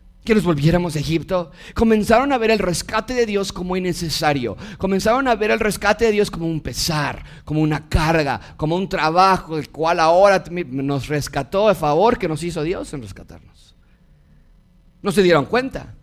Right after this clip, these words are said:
del plan magno de Dios. No se dieron cuenta de las bendiciones que ya tenían y de las bendiciones que aún les faltaban recibir. Se enfocaron en los problemas que sí, en efecto, estaban enfrentando, pero no pusieron su mira en el rey que estaba en medio de todos los problemas.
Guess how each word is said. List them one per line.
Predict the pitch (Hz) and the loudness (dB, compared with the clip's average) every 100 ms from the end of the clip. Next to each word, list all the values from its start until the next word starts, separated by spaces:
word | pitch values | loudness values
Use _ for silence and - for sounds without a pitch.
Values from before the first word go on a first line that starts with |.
| - - - | -20 -20 0
del | 196 180 | 2 2
plan | 180 196 190 175 | 2 0 2 0
magno | 185 262 262 226 226 | 2 2 2 0 0
de | 180 123 | 0 -2
Dios. | 117 90 - | -6 -10 -8
No | 202 | -4
se | 214 | -2
dieron | 208 208 | 0 -2
cuenta | 185 208 208 | -2 -4 -2
de | 208 | -2
las | 196 175 | -2 0
bendiciones | 147 196 180 165 - 185 233 285 277 - | 2 2 0 -8 -8 -2 0 0 -2 -6
que | 170 | -6
ya | 175 | -6
tenían | 175 175 185 180 | -6 -8 -6 -6
y | 190 202 | -4 -2
de | 196 | 0
las | 190 190 | -2 -4
bendiciones | 185 185 185 220 247 185 | -4 -4 -2 -4 -4 -4
que | 175 | 0
aún | 202 254 | 0 0
les | 233 | -2
faltaban | 180 147 226 220 | -2 -2 0 0
recibir. | 214 202 233 254 - - - | -2 -4 -4 -4 -4 -12 -2
Se | 214 | -2
enfocaron | 190 190 185 208 269 | 0 -6 -2 0 0
en | 262 | 0
los | 220 | -2
problemas | 185 185 190 196 | 0 0 0 -2
que | - | -4
sí, | - 156 190 | -2 0 2
en | 190 | 0
efecto, | 113 147 147 | -2 -2 -2
estaban | 156 151 | -4 -4
enfrentando, | 151 143 123 127 135 175 - - - | -4 -6 -6 -6 -2 -4 -4 -8 0
pero | 165 | 2
no | 160 202 | 4 0
pusieron | 185 180 185 170 | 0 0 0 0
su | - 139 | -2 0
mira | 165 170 160 - 165 | 0 0 -2 -4 -8
en | 147 147 | 0 2
el | 139 135 | 2 -2
rey | - 175 180 175 | 0 2 4 4
que | 151 | -2
estaba | - 147 139 | -4 -2 -2
en | 127 123 | -2 0
medio | 147 165 147 | 0 0 -2
de | 127 123 | -2 -2
todos | 127 123 | -4 -4
los | 120 | -6
problemas. | 104 101 95 - - - - | -10 -14 -16 -20 -20 -20 -20